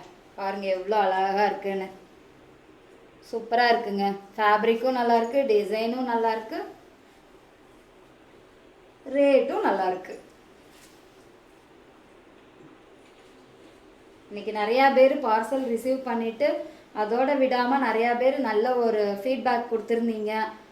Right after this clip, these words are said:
அஹ், ரொம்ப தேங்க்ஸுங்க. ஒரு நாள் லேட் ஆனாலும் எங்களுக்கு நல்ல ஒரு ஃபீட்பேக் கொடுத்துருந்தீங்க. ரொம்ப ரொம்ப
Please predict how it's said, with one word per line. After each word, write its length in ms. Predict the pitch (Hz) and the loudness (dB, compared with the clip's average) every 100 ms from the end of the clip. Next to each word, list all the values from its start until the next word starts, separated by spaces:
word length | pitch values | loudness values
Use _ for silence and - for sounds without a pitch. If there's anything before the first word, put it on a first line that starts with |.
| - - | -20 -12
அஹ், 300 | 214 214 202 | -4 -2 -2
ரொம்ப 200 | 202 233 277 | -2 -2 -2
தேங்க்ஸுங்க. 640 | 277 226 262 262 254 233 220 - - - - - - | -2 -2 -2 -4 -4 -2 -2 -4 -12 -20 -20 -20 -12
ஒரு 200 | - 226 | -2 0
நாள் 220 | 233 269 269 | 2 2 2
லேட் 260 | 247 262 | 0 0
ஆனாலும் 480 | 262 254 240 269 320 226 | -2 0 0 0 0 -2
எங்களுக்கு 360 | 220 220 220 | -4 -6 -4
நல்ல 180 | 214 254 | 0 2
ஒரு 120 | 254 | 2
ஃபீட்பேக் 480 | 247 254 - 240 240 | 0 -6 -4 -4 -2
கொடுத்துருந்தீங்க. 560 | 226 214 220 220 214 214 | -4 -4 -6 -6 -6 -4
ரொம்ப 240 | 196 208 | -4 -4
ரொம்ப 160 | 214 | -4